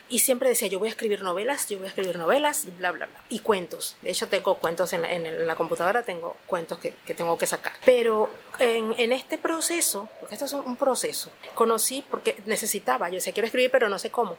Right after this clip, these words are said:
¿Por dónde? ¿Por dónde le entro al asunto?". Porque no sabía, no sabía.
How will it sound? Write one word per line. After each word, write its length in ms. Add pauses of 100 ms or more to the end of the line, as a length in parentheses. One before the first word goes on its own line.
¿Por 140
dónde? 340 (300)
¿Por 140
dónde 240
le 160
entro 320 (280)
al 140
asunto?". 420
Porque 320 (420)
no 100
sabía, 320
no 140
sabía. 340